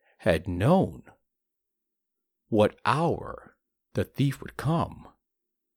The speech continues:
he would have watched and not allowed his house to be broken into.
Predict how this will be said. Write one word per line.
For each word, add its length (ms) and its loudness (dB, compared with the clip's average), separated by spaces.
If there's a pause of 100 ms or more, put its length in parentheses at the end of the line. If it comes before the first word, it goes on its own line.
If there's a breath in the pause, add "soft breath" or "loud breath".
(300)
he 180 2
would 240 4
have 140 -4
watched 600 -4 (1080)
and 300 2
not 200 -2
allowed 460 -4
his 180 -10
house 520 -6 (460)
to 100 -8
be 100 -2
broken 420 -2
into. 440 -8